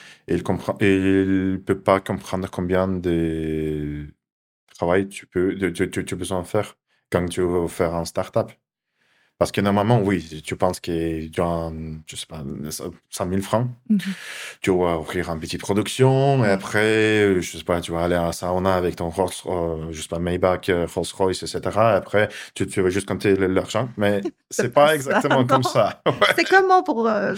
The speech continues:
Speaker 2: pour de vrai, alors ?
Speaker 1: Euh, en fait, dans le start-up, tu as besoin de compter chaque centime. <laughs>
Speaker 2: Donc, t'épargnes, vraiment, tu mets dans le petit cochon, euh.
Speaker 1: Ouais, ouais, ouais. Et, euh,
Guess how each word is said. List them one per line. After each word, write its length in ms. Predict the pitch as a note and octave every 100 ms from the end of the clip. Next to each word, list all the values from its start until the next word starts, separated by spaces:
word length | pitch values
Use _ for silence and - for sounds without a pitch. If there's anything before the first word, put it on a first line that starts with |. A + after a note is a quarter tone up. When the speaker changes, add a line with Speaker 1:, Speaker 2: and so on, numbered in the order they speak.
| -
Speaker 2:
pour 120 | A#3
de 80 | A#3+
vrai, 280 | G#3+ G#3 -
alors ? 340 | - - -
Speaker 1:
Euh, 100 | A#2+ A#2+
en 100 | A#2+
fait, 220 | - D#3+
dans 160 | A#2 G#2+
le 100 | G#2+
start-up, 540 | - C3 B2+ C3 C3
tu 80 | -
as 40 |
besoin 340 | G2 G2 G2+ G2+
de 40 | F#2+
compter 400 | A2 G2 G#2 G#2
chaque 240 | G2 G2+
centime. 440 | - G#2+ - F#2+ F2 - - _ _ -
<laughs> 580 | - - G3+ - - -
Speaker 2:
Donc, 140 | G3
t'épargnes, 520 | - D#3 - G3 D#3+
vraiment, 200 | F3 G3
tu 140 | G#3 F#3
mets 60 |
dans 100 | F#3
le 40 | F#3
petit 140 | -
cochon, 560 | - A3 - G#3+ G#3 G3+
euh. 40 |
Speaker 1:
Ouais, 220 | C3 A#2+ A2+ _ A#2
ouais, 280 | A#2 A#2
ouais. 200 | A#2 B2 B2
Et, 300 | G#2+ G#2+ G#2
euh, 500 | A2+ G#2 G#2 G2 G2